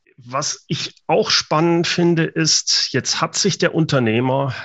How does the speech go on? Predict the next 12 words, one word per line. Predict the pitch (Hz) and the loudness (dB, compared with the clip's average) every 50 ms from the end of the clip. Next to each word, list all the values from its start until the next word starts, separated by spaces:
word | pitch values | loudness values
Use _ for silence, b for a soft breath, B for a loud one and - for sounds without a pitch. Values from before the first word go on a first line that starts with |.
| B B | B B
entschieden, | - 120 113 - - - 120 123 123 127 | -6 -4 -2 -2 -2 0 -2 -2 -2 -2
er | - - 110 | -4 -2 -4
geht | 98 - 120 - - | -4 -4 -6 -4 -4
aus | 117 107 - | -6 -4 -4
dem | 120 113 | -4 -2
Unternehmen | - 113 101 104 98 98 101 101 98 | -2 -2 -2 0 0 0 0 0 -2
raus, | 95 101 101 - 87 90 - - - B B B B B B B B B B B B B _ _ _ _ _ _ _ _ | -2 -4 -4 -4 -2 -2 -2 -4 -6 B B B B B B B B B B B B B _ _ _ _ _ _ _ _
hat | - - 123 117 - | -6 -6 -4 -2 -2
verkauft, | - - - 110 - - 147 156 175 170 - - - - - | -4 -4 -6 -8 -2 0 0 0 0 0 -2 -4 -8 -6 -6
hat's | 113 107 - - - - | -4 -4 -4 -6 -4 -4
an | 123 110 110 | -4 -2 0
seinen | 113 110 110 113 110 110 107 104 | 0 0 0 -2 -2 -4 -6 -8